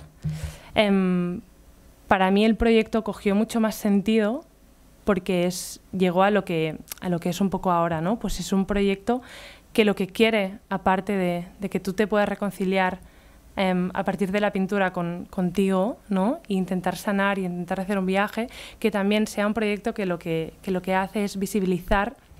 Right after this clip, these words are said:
todas esas identidades que el sistema constantemente está invisibilizando. Claro, ¿qué pasa? Que, que ese discurso,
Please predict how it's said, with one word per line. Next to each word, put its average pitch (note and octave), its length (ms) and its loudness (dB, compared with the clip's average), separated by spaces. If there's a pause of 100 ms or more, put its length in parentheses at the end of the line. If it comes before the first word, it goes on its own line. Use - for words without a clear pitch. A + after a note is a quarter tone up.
(760)
todas G#3+ 200 2
esas G#3+ 240 -2
identidades G3 760 2 (400)
que G#3 100 0
el F#3 80 2
sistema F#3+ 540 0
constantemente F#3 760 -2 (240)
está F#3 180 -4
invisibilizando. E3+ 840 0 (1120)
Claro, G3+ 220 4
¿qué G3 120 2
pasa? F3+ 400 -2 (300)
Que, E3+ 760 0 (500)
que F#3+ 200 4
ese F#3+ 400 0
discurso, G#3 760 0